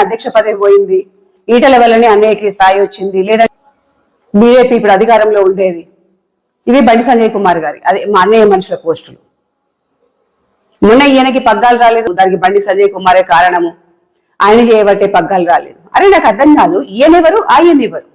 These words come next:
అధిష్టానం ఏదనుకుంటే అది చేస్తది, వాళ్ళకి ఇవ్వాలనిపిస్తే ఇస్తది, ఇవ్వద్దు అనుకుంటే ఇవ్వదు. వాళ్ళ దగ్గర వాళ్ళ ఈక్వేషన్స్ వాళ్ళకు ఉంటాయి కదా. దీనికోసమని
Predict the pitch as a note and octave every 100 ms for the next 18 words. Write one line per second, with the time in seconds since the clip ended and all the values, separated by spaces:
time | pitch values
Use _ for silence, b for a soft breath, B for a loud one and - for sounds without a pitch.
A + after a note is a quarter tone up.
0 | _ _ _ _ _ G3+ D#4 D#4 D4+ B3+
1 | B3 B3 A3+ A3+ F4+ D#4 G#3 G#3 A3 G3
2 | F#3+ F#3+ G3 A3+ G#3+ F#3+ F3+ E3+ E3+ E3+
3 | F3+ A#3+ G3+ G3 G3 E3+ E3+ F3 D#3+ E3
4 | G3+ G3 G3+ G3+ A3 A#3 - E3+ F#3+ F#3+
5 | A#3 A3+ G#3+ G#3+ E3 E3+ D#3 F3+ D3+ -
6 | D#3+ F3 - _ _ _ _ _ _ _
7 | _ _ _ _ _ _ _ _ - G3
8 | C4+ C#4+ C#4 C#4 C#4